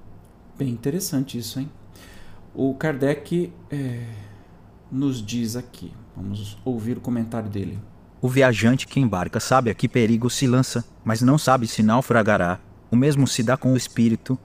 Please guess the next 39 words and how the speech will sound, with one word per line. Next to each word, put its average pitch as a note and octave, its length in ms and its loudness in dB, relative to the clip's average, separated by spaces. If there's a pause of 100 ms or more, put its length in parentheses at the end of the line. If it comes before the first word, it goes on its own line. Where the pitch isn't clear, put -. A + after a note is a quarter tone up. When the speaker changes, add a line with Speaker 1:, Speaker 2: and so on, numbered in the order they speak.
(140)
Speaker 2:
conhece A2 560 2
o G2+ 40 2
gênero A2 480 2
das A2 220 0
provas A2+ 460 2
a A2 40 2
que A#2+ 120 -4
se - 160 0
submete, G#2+ 720 0 (160)
mas A2 160 0
não B2+ 160 6
sabe C3 300 2
se - 160 -8
sucumbirá. A#2 760 2 (340)
Assim B2+ 320 4
como, A2 320 4 (200)
para A2+ 180 4
o A#2+ 60 2
espírito, A#2 600 0 (160)
a B2 120 4
morte F#2+ 400 2
do A2 100 0
corpo A#2 400 2
é C#3 60 4
uma C3 160 4
espécie G#2 440 -2
de C3+ 120 0
renascimento, C3 840 4 (160)
a A#2 80 2
reencarnação A#2 840 2
é A#2+ 60 6
uma B2+ 140 4
espécie B2 480 0
de B2 100 2
morte, G#2 560 0 (100)
ou B2 200 4
antes, - 480 0
de A2+ 100 0
exílio, A2+ 400 2